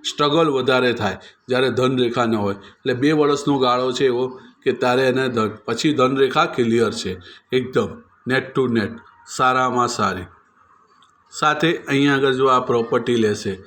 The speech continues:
આ છે બાવન વર્ષે અને અહીંયા છે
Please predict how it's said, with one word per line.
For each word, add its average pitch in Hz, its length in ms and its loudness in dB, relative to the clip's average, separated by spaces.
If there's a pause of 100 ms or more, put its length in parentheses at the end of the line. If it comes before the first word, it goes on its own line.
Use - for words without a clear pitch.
(400)
આ 139 160 2
છે 143 180 2
બાવન 127 540 2
વર્ષે 139 380 0 (500)
અને 127 200 0
અહીંયા 143 440 0
છે 147 160 0